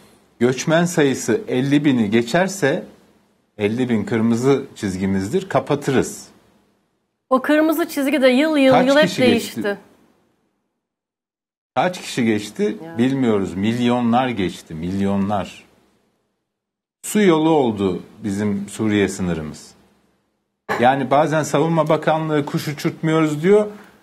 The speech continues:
Speaker 1: Haklılık payı var. Mehmetçik gece gündüz orada nöbet tutuyor. Acayip duvarlar örülmüş, düzenler kurulmuş vesaire. Ama insanlar sınırlar, sınırlardan dolmuşla falan geçiyorlar.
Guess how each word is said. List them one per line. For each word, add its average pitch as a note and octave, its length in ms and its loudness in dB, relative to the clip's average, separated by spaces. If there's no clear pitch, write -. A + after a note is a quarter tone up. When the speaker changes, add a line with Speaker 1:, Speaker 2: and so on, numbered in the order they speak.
Speaker 1:
Haklılık D#3 640 0
payı D#3 260 2
var. D#3 200 4
Mehmetçik C3+ 580 -2
gece C3+ 260 4
gündüz C3 340 0
orada C3+ 280 2
nöbet C3 380 0
tutuyor. A2 340 2
Acayip B2 540 0
duvarlar B2 440 2
örülmüş, A#2+ 640 -2
düzenler A#2 540 0
kurulmuş A#2 460 -2
vesaire. A#2 540 0
Ama B2+ 240 0
insanlar C3+ 600 0
sınırlar, B2+ 680 0
sınırlardan C3 840 0
dolmuşla A#2 540 0
falan A2+ 360 0
geçiyorlar. E2+ 540 -2